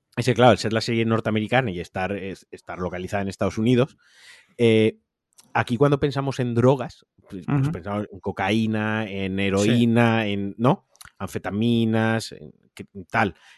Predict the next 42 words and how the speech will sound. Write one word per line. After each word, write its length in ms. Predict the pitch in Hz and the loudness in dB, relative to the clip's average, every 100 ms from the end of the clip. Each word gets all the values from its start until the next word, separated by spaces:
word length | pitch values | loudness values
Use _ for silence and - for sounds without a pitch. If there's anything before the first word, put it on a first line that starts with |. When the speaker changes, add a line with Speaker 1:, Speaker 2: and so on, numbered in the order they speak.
| _ - | _ -4
Speaker 1:
Eh, 320 | 107 101 104 _ - | 0 0 -2 _ 2
pero 200 | 147 160 | 6 6
allí, 320 | 147 160 - _ _ - - - | 4 -4 -8 _ _ -20 -20 -2
eh, 600 | 120 113 113 110 107 104 | 4 6 8 6 4 2
la, 240 | 120 120 110 | 0 2 2
también 460 | - 117 110 127 | 0 -2 0 -2
tratan 340 | 127 139 143 135 | -2 -2 -2 -2
como 280 | 135 127 117 | -2 0 2
droga 280 | 120 131 | 2 2
lo 140 | 143 113 | 2 2
que 100 | 110 | -2
es, 120 | - | -4
eh, 200 | 104 107 _ | -8 -8 _
el, 180 | 73 - | -20 -16
el 340 | 101 95 110 101 | -16 -10 -6 -4
medicamento, 720 | 101 95 90 92 151 120 92 | -4 -4 -2 2 2 2 0
¿no? 200 | 101 170 | 0 0
Y 100 | 98 | 0
Speaker 2:
Sí, 120 | 98 139 | 0 2
Speaker 1:
la, 120 | 131 | 4
Speaker 2:
la 60 | 123 | 4
Speaker 1:
la, 60 | |
la, 80 | 110 | 2
Speaker 2:
oxicodona. 760 | 98 127 117 127 135 110 - _ _ - | 2 2 4 6 6 2 -4 _ _ -4
Speaker 1:
la 200 | 113 107 | -2 -2
pr-, 240 | - 98 - - - | -4 -10 -20 -18 -6
entre 360 | 123 117 110 117 | -4 -2 6 8
otras, 420 | 180 110 80 - | 8 4 -4 -8
la 120 | 110 | -4
Speaker 2:
Sí. 20 | 107 | -2
Speaker 1:
protagonista 580 | 107 95 95 107 - 123 | 0 0 -2 -2 -2 0
se 100 | 117 | 0
ve 120 | 131 | 0
como 220 | 113 110 | 2 2
roba 300 | 101 104 107 | 4 2 2
medicamentos 540 | 107 107 104 104 95 | 0 -2 -4 -4 -6
a 40 | 98 | -8
su 100 | 117 | -4
madre, 320 | 123 123 120 | -4 -4 -4
como 180 | 113 95 | -2 0
roba 260 | 95 101 - | 0 0 -2
medicamentos 960 | 117 113 107 107 98 104 110 107 104 | -2 0 0 0 -2 0 -2 -2 -2